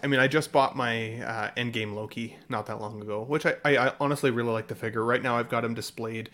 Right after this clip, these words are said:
in shackles, holding the Tesseract, uh, with his mouth covered, like he's about to basically warp into the Loki show.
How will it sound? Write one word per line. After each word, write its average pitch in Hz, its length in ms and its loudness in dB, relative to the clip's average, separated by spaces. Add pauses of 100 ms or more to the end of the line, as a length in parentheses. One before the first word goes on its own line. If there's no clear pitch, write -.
(300)
in 113 140 -10
shackles, 110 640 4
holding 127 400 0
the 113 60 -2
Tesseract, 110 840 0
uh, 107 140 0
with 107 140 -2
his 104 100 -6
mouth 113 260 -4
covered, 139 360 2
like 110 180 -2
he's 113 140 -6
about 104 320 -4
to 107 240 -2 (580)
basically 113 400 2
warp 107 380 2
into 107 400 -4
the 101 100 -2
Loki 104 380 -2
show. 139 400 -4